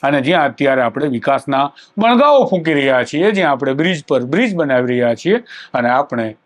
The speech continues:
આ સમયે દુઃખ સાથે કહેવું પડે કે આપણે લોકોના જીવ ગુમાવી રહ્યા છીએ hit and રનના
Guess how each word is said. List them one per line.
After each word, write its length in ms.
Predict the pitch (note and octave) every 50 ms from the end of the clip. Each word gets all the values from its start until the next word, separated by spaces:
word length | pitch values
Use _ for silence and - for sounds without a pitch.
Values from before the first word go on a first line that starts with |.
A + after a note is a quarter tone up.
| _ _ _ _ _ _ _ _ _ - - - A#2
આ 80 | A#2+ A#2 -
સમયે 300 | - B2+ C3 C3 A#2+ A#2 A2+ A2+ A#2 D3
દુઃખ 180 | F#3+ F#3+ - -
સાથે 240 | C#3 A#2+ A2+ A#2 A2 G2 -
કહેવું 240 | A2+ G#2+ A2 G#2+ -
પડે 200 | A#2+ A2+ A#2+ C3 C#3+ D3+ _ - - - _ _ _ -
કે 120 | B2+ A#2 A2+
આપણે 500 | A#2 A#2 A#2+ B2 A#2+ - B2 A2+ A2+ A2+ A#2 A#2+ - - _ _ -
લોકોના 640 | A2+ A#2+ B2 A#2 - B2 A2+ A2 A2 A2 A2+ A#2+ A2+ A2
જીવ 220 | D3+ G#3+ C4 C4+ A3+ C3+
ગુમાવી 380 | C3+ B2+ A#2+ A#2 A2 G#2 G#2 G#2+
રહ્યા 280 | G#2 G#2 G2+ G2+ G2 -
છીએ 200 | C3+ D3 G3 - _ - - - _ - B2
hit 240 | B2 B2+ B2+ B2+ A2+
and 200 | G#2 G2+ C3+ C#3
રનના 260 | C3+ A#2 G#2 F#2+